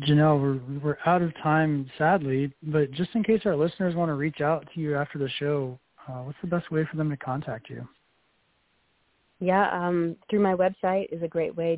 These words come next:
Speaker 2: janelle smiley dot com. And then, um, that, that's probably the quickest, easiest way to get in touch with me. And I love, I love talking about these topics, and I'm happy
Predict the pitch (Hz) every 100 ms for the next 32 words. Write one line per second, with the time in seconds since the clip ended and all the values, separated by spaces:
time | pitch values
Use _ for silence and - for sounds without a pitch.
0 | 170 180 170 - 165 160 156 160 - _
1 | - 180 - - 190 185 190 185 _ -
2 | - - _ _ - 170 170 170 165 165
3 | 160 160 160 156 _ - 156 156 151 151
4 | 151 - _ _ _ _ _ _ - 156
5 | 147 156 - 165 165 - 170 160 175 156
6 | 160 - 160 156 156 - 151 143 156 156
7 | 151 - 156 156 156 - _ - 170 165
8 | - 170 - 170 170 160 180 175 - -
9 | - _ 160 170 165 165 - _ _ 156
10 | 165 175 175 160 175 170 160 185 - 165
11 | 160 202 - - 160 156 160 -